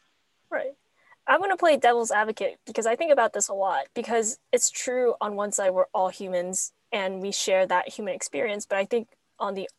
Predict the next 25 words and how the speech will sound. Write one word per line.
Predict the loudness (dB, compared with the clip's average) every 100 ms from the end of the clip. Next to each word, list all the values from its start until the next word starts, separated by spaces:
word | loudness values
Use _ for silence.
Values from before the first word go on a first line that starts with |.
| 2
other | 6 6
side, | 4 2 0 0 -2 _
it | 0 2
is | 2 2 2
those | 6 6 6 0 -6
things | -6 -4 -4 -6 _ -2
that | -2 0
make | -4
us | -4 -2
different, | -2 -2 -4
like | -6 -8 _ _ _ -2
our | 2 4 4 4
ethnicity, | 0 -4 -6 -4 -4 -4
our | -4
skin | -4 -6 -4
tone, | -2 -4 -6 -4
our | -4
gender, | -2 -2 -2 0 0 -2 -14 _ _ _ _ 0
our | 0
childhood | 2 2 4 4
experiences, | 0 0 6 6 6 0 -2 -2 -2
where | -2 0
we | -4
grew | -4 0
up, | 2 0 -2